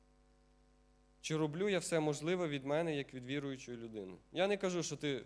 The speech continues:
просто маєш все, ти кидаєш роботу, ти служиш, але просто чи все можливе? У нас все одно є якийсь вільний час, і просто питання в тому, як ми його використовуємо. Чи роблю я все можливе?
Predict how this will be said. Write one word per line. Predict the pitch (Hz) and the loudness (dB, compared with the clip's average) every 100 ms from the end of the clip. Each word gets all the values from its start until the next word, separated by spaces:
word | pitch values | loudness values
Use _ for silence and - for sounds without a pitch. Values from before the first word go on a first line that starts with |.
| - | 0
просто | 160 165 160 | 2 2 2
маєш | 139 127 - - _ _ _ _ _ - | 2 2 -4 -18 _ _ _ _ _ -12
все, | - 139 | -2 0
ти | 117 139 | 0 -4
кидаєш | 139 135 127 123 | 2 4 4 0
роботу, | 139 170 190 170 | -4 2 2 0
ти | 135 131 | -8 -8
служиш, | - 185 180 143 | -4 -4 -2 -4
але | 127 135 | -2 -2
просто | 127 180 175 | 0 -2 -2
чи | 147 143 | -8 -6
все | - 180 | 0 2
можливе? | 175 160 151 131 101 87 - _ _ _ _ _ _ _ _ - | 2 0 0 -2 -2 -8 -16 _ _ _ _ _ _ _ _ -4
У | |
нас | 139 151 | -2 -2
все | - | -2
одно | 170 190 190 | 0 0 2
є | 147 | 0
якийсь | 131 139 127 | -2 -6 -8
вільний | 131 131 127 | -6 -4 -2
час, | 156 165 | 0 -2
і | 113 123 117 | -4 -8 -8
просто | 120 127 - 113 | -8 -10 -10 -14
питання | 120 135 131 | -6 -2 -2
в | 127 | -2
тому, | 156 139 | -4 -2
як | 131 131 | -2 -4
ми | 131 | -6
його | 127 123 | -4 -6
використовуємо. | 120 127 117 - 107 95 87 95 - - - | -6 -6 -6 -4 -2 -2 -8 -14 -20 -20 -12
Чи | - 143 131 - _ _ _ _ | -4 -4 -4 -10 _ _ _ _
роблю | 123 131 151 196 | -6 -2 2 4
я | 151 | 4
все | - 147 | 4 2
можливе? | 147 139 123 104 87 | 4 0 -2 -2 -4